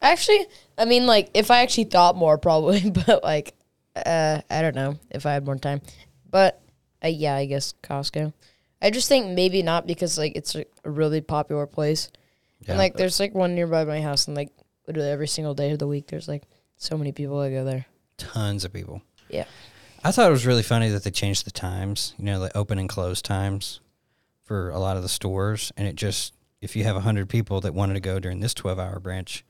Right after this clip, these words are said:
Speaker 2: now you have a hundred people that wanna go in this three-hour <laughs> branch,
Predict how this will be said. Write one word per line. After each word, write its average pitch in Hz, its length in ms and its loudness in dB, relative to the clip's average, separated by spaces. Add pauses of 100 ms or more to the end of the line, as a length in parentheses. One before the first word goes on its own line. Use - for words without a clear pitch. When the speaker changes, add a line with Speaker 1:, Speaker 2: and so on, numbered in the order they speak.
(480)
Speaker 2:
now 110 180 0
you 117 140 2
have 107 100 2
a 101 80 0
hundred 101 200 0
people 101 200 -2
that 90 80 -4
wanna 90 200 -4
go 87 120 -6
in 87 160 -6
this 135 400 0 (180)
three-hour 113 480 0
<laughs> - 20 -4
branch, 110 460 -2